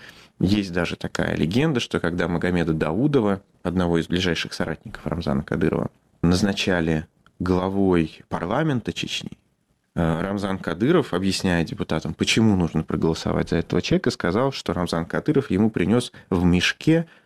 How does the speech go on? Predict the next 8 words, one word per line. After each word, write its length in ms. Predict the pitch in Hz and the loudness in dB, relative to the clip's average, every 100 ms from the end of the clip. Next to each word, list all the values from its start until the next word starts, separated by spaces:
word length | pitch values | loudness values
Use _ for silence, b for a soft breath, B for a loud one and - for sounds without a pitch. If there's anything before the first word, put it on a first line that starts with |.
| - | -4
голову 520 | 92 107 110 87 85 | 2 4 4 2 -2
человека, 520 | - 90 98 170 185 | -2 2 2 2 0
который 360 | 104 95 135 110 | -2 0 2 2
обвинил 580 | - 95 98 98 85 80 | 0 2 4 4 2 -2
его 320 | 85 95 170 | 0 2 2
в 80 | - | 2
том, 220 | 135 151 | 0 0
что 400 | - - 110 | -2 0 0